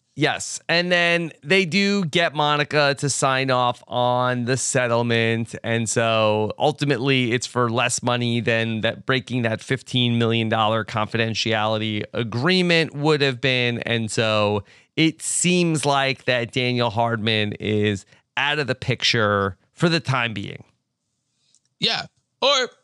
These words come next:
Speaker 2: at least for an episode or so, right? Because we
Speaker 1: Mm-hmm.
Speaker 2: know that he, he can't go anywhere yet because Robert Zane still needs him. Um, and so he will be somewhere in the wings,
Speaker 1: Mm-hmm.
Speaker 2: but, uh, hopefully
Speaker 1: Yeah.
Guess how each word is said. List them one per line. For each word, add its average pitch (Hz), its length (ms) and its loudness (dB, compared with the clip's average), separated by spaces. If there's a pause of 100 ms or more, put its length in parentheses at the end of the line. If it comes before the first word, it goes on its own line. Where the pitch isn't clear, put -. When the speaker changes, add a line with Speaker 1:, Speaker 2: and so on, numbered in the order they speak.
(120)
Speaker 2:
at 254 100 0
least 302 200 0
for 294 100 2
an 262 80 2
episode 214 320 0
or 131 60 -2
so, 101 160 0
right? 120 220 -2
Because 131 260 0
we 208 80 0
Speaker 1:
Mm-hmm. 202 80 -2
Speaker 2:
know 208 340 2
that 160 380 -2 (240)
he, 220 240 -2 (180)
he 262 140 -2
can't 311 260 -2
go 285 220 0
anywhere 156 340 -2
yet 135 400 -2
because 180 320 -4
Robert 165 320 0
Zane 233 220 0
still 165 200 2
needs 220 220 2
him. - 200 -4 (340)
Um, 160 300 2
and 160 100 0
so 156 400 0 (280)
he 262 180 0
will 269 140 2
be 202 600 0
somewhere 302 840 4
in 311 200 -4
the 311 80 -4
wings, 330 600 -4
Speaker 1:
Mm-hmm. 127 200 2
Speaker 2:
but, 165 260 0
uh, 156 220 0
hopefully 214 420 0
Speaker 1:
Yeah. 185 60 -2